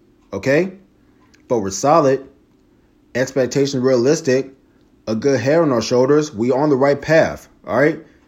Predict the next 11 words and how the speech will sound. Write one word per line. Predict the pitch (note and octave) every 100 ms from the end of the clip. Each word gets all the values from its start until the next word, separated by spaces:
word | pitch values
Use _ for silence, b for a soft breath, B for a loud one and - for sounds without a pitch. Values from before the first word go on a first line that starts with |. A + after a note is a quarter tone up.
| b b _ _ _
We | A2+
on | C3 D3+ D3+
our | D3
shit. | D#3+ E3 D#3+
Priority | B2+ A#2+ C#3 D3+
straight. | D3+ D#3 D3+ D3+ -
Everything. | B2+ D3 C#3+ B2 G#2
The | F#2+
whole | C3 D3
nine | D3 D3 C#3
yards. | D#3 F2 D#2 -